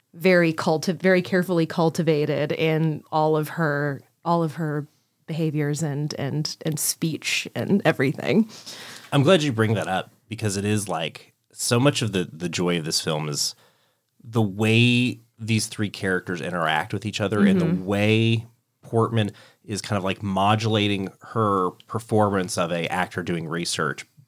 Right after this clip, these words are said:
Speaker 2: depending on who she's talking to. How sympathetic she is to Gracie, uh, is totally dependent on who she's talking to. And I think, like,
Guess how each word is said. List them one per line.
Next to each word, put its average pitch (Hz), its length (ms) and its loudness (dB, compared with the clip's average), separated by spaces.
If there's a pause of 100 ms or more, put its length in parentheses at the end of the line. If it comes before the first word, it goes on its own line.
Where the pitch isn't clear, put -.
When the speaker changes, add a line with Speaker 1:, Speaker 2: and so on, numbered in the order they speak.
(120)
Speaker 2:
depending 107 380 0
on 90 80 -2
who 92 120 -6
she's 82 220 -6
talking - 400 -8
to. - 300 -14 (360)
How 104 160 0
sympathetic 107 540 2
she 92 160 -4
is 82 120 -4
to - 100 -10
Gracie, 71 580 -8 (480)
uh, 85 460 0 (460)
is 95 420 -6 (320)
totally 123 500 4
dependent 98 300 -6
on 85 60 -6
who 87 100 -8
she's - 200 -8
talking 78 400 -4
to. - 140 -8
And 73 80 -4
I 78 40 -4
think, 85 200 -6
like, 76 340 -4